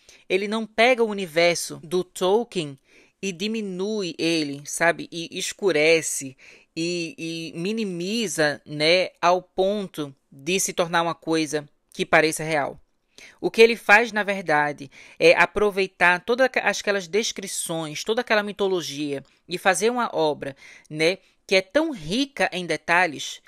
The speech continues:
né, rica em detalhes de um ponto de vista narrativo,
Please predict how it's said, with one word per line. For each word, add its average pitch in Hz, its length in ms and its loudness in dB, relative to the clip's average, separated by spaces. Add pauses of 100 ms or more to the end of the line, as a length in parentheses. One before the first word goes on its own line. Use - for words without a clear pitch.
(300)
né, 175 340 0
rica 220 400 -6
em 240 60 -6
detalhes 170 520 2
de 160 80 -8
um 180 60 -6
ponto 208 240 -4
de 196 80 -8
vista 165 280 -8
narrativo, 175 840 -6